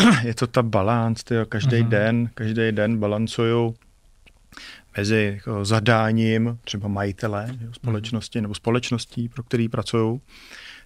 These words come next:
Speaker 1: Eh, no a pak, eh, takovým tím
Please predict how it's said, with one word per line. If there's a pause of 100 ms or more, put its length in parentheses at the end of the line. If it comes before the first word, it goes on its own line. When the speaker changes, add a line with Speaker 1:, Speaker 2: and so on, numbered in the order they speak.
(140)
Speaker 1:
Eh, (100)
no
a
pak,
eh,
takovým
tím